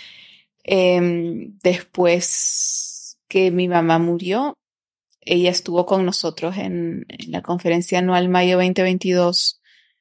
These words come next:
De hecho, estuvo trabajando el evento, participando a full, y mi mamá se murió después de unos días de esa conferencia. Eh, y a ella le, le chocó mucho, posiblemente más que a mí,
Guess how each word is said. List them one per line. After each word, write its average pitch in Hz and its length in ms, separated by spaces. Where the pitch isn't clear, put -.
De 156 300
hecho, 160 160
estuvo 175 260
trabajando 175 420
el 170 100
evento, 170 1000
participando 175 760
a 175 60
full, 190 440
y 190 80
mi 180 60
mamá 170 260
se 180 160
murió 175 240
después 175 180
de 190 80
unos 185 200
días 175 300
de 165 60
esa 170 160
conferencia. 160 760
Eh, 160 520
y 180 120
a 170 80
ella 175 380
le, 175 420
le 165 160
chocó 170 280
mucho, 180 580
posiblemente 208 600
más 185 180
que 208 120
a 190 60
mí, 175 280